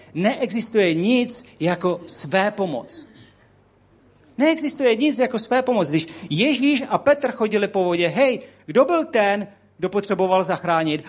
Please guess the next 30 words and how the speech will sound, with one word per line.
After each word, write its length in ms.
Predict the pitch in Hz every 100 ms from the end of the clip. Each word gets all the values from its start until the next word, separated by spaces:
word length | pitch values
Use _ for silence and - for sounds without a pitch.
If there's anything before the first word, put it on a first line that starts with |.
| -
a 60 |
kdo 140 | 165 196
byl 160 | 226
ten, 300 | 262 202 170 160
kdo 100 | -
zachránil? 640 | 175 226 262 262 208 127 - _ _ _ _ -
Myslíte 360 | 262 277 269
si, 140 | 277 233
že 100 | 214
Petr 440 | 240 285 254 233
si 160 | 233 233
mohl 220 | 233 233
pomoct 320 | 220 220 214
sám, 460 | - 220 240 269 - -
když 140 | 208
se 100 | 202
topil? 420 | 220 226 240 247 262 - _
Ne. 380 | 226 294 269 - - _ _
Přihnojit 520 | - 294 294 285 220
znamená, 600 | - 277 277 240 196 202 - -
že 160 | -
přidáme 600 | 190 - 277 285 269 226
do 120 | 202 214
života 400 | 220 254 240 233
toho 200 | 233 226
člověka 420 | 226 220 214 190
něco, 720 | 190 262 269 202 165 160 165 - _ _ _
co 180 | - 180
ten 160 | 165 156
člověk 640 | - 196 190 165 160 -